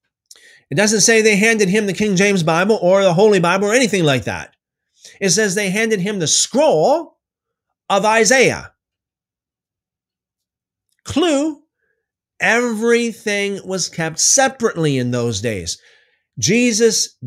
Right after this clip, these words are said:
did not have a problem with it. That's another clue. Jesus had no problem with each book being kept separate.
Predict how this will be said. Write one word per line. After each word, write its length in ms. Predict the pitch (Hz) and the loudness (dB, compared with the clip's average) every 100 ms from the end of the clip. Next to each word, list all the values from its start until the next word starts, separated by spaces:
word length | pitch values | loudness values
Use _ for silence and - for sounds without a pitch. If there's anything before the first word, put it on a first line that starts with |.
| 107 | 0
did 280 | 170 202 175 | 2 2 0
not 440 | 175 180 185 - | -2 -4 -6 -10
have 480 | - 147 151 151 147 | -12 -6 -4 -4 -6
a 60 | 147 | -12
problem 580 | - 143 135 127 127 120 | -6 -4 -2 -2 -4 -4
with 220 | 120 107 | -4 -6
it. 200 | - - _ _ _ 127 | -14 -16 _ _ _ -10
That's 200 | 127 135 | -4 -2
another 320 | 127 110 101 | -2 -2 -6
clue. 260 | 95 - - _ _ _ _ _ _ _ _ _ _ - | -10 -16 -20 _ _ _ _ _ _ _ _ _ _ -4
Jesus 460 | 190 233 233 214 | -2 0 -2 -4
had 200 | 208 214 | -2 -2
no 460 | 208 208 233 262 262 | -2 0 2 2 2
problem 640 | 220 233 180 120 71 87 _ _ _ _ _ _ _ _ _ - - - | 2 2 0 -4 -10 -18 _ _ _ _ _ _ _ _ _ -20 -12 0
with 240 | 160 - _ _ _ _ _ | 0 0 _ _ _ _ _
each 400 | 214 269 202 - 143 | 2 4 2 -2 -2
book 380 | 104 214 233 - _ _ _ _ _ _ - 117 | 2 2 2 -8 _ _ _ _ _ _ -16 0
being 260 | 165 208 175 | 2 2 0
kept 420 | 202 185 - - | -2 -2 -6 -2
separate. 680 | - - - 123 - - | 2 2 0 -8 -12 -16